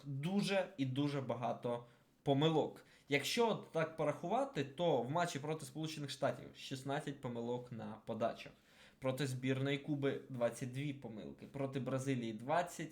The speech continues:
і проти Ірану двадцять три. Загалом вісімдесят одна помилка на подачі за чотири гри.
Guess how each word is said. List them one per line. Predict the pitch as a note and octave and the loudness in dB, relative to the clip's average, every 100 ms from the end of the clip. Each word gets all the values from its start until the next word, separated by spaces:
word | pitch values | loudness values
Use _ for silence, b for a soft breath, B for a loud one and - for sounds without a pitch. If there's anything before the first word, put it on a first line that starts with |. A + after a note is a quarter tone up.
| - | -8
і | B2+ | -8
проти | C3 C#3 F3+ F#3 E3+ - D#3 | -6 0 0 0 -4 -6 -2
Ірану | D3+ D3+ D3+ C#3+ C#3 | 0 4 4 4 2
двадцять | B2 B2 B2+ C3 B2+ - B2 - B B - | 0 2 8 8 8 2 -4 -6 B B -4
три. | E3 C3+ G#2 B B B | 2 2 2 B B B
Загалом | C3+ D3+ F3+ A#3 E3 | 4 6 8 8 8
вісімдесят | C#3+ C#3 E3+ D3 D3 G3 - | 2 0 -2 -2 4 4 4
одна | B2+ C#3 C3 | 0 2 0
помилка | C#3+ D#3+ C#3+ A#2+ B2 | 2 2 2 0 0
на | A#2+ C3+ | 2 2
подачі | B2+ A2+ A2+ C3 - B3 | 2 0 2 2 0 -4
за | G#3 B2+ C3 F3+ G3 G3+ G3+ - | -4 2 6 8 6 2 -2 -12
чотири | - C3 D3+ D3 C#3+ | -6 -2 0 2 2
гри. | C3+ D3 - | 2 0 -2